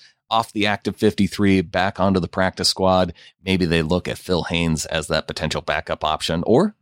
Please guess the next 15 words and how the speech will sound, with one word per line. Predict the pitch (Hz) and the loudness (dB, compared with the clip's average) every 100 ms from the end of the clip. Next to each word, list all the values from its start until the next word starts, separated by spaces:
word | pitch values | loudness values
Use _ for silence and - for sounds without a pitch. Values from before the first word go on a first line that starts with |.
| - | -4
maybe | 95 123 | 0 0
they | 139 139 | 2 0
see | - 135 | 0 -2
Phil | - 131 | 2 2
Haynes | 120 135 151 113 | 4 2 2 2
as | 120 | 0
a | - | 0
potential | 107 117 113 123 120 - | -2 2 2 2 0 -2
future | - 104 117 120 107 | -6 0 0 0 0
option | 110 - 120 113 | 0 0 0 2
down | 104 120 | 2 2
the | 120 | 2
road | 123 202 | 2 0
at | - | 0
center. | 82 - | 0 0